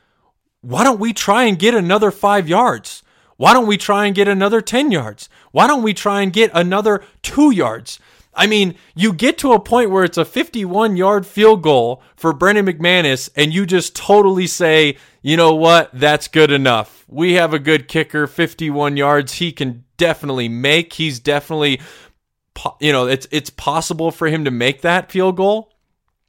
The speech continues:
And we just throw up our hands and say, "Okay, we're done."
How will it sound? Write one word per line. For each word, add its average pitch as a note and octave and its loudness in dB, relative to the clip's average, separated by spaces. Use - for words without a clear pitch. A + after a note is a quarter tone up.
And D3+ 0
we F3 -2
just E3+ -4
throw F#3 4
up F3+ 2
our D#3+ 4
hands D#3 0
and C3 -8
say, C#3 2
"Okay, D3 2
we're C#3 0
done." C#3 2